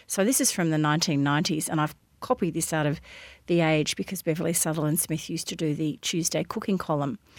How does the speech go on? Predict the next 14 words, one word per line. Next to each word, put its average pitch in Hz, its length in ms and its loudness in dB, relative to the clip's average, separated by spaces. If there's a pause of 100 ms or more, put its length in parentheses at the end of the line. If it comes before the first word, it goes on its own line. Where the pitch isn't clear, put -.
(760)
Miss 277 280 4
Jane 180 280 6
will 160 80 4
have 160 200 2
it 160 80 2
all 151 140 4
here, 151 280 2
but 160 120 2
it's - 180 2
a - 40 -4
cup 269 300 2
of 214 80 0
sugar, 156 500 2
th-, - 140 -6